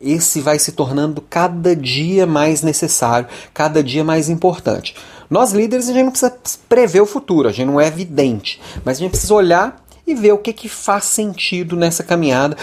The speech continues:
o que que faz sentido, pra onde estamos indo, pra onde provavelmente estamos indo,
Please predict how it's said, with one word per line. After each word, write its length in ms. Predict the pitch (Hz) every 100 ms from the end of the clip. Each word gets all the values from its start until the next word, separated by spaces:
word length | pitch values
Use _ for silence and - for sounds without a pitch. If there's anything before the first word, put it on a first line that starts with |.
| - -
o 80 |
que 100 | -
que 120 | 175 165
faz 260 | - 175
sentido, 500 | - 190 170 170 147
pra 240 | - 151 151
onde 380 | 156 202 220
estamos 480 | 202 - 208 190 147
indo, 180 | 151 156
pra 120 | 151
onde 180 | 151 165
provavelmente 680 | - 190 202 196 185 165 165
estamos 400 | - 160 139 117
indo, 200 | 147